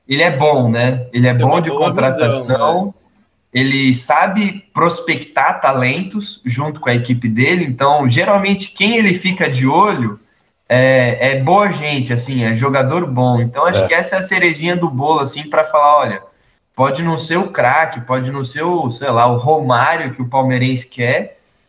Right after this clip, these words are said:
Speaker 1: mas é, é um jogador que vai agregar.
Speaker 2: Sim, não vai ser uma desgraça que vai chegar aqui, não vai ser o Ricardo Bueno uruguaio, né?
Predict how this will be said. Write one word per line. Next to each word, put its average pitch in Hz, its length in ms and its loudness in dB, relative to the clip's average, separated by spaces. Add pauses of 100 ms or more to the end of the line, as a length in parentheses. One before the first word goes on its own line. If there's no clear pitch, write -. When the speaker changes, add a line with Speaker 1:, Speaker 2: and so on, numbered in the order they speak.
(100)
Speaker 1:
mas 127 560 0
é, 160 340 0
é 165 60 2
um 175 100 -2
jogador 180 460 -2
que - 100 -10
vai 147 240 2
agregar. 180 600 -4
Speaker 2:
Sim, 143 280 -10
não 127 140 -6
vai 147 180 0
ser 160 140 -8
uma 175 120 2
desgraça 147 720 -2
que 117 100 -14
vai 120 140 -8
chegar 120 300 -6
aqui, 113 140 -12
não 120 80 -8
vai 135 80 -6
ser 151 120 -8
o 160 40 -4
Ricardo 156 440 -2
Bueno 151 540 -2
uruguaio, 123 720 0
né? 117 240 -14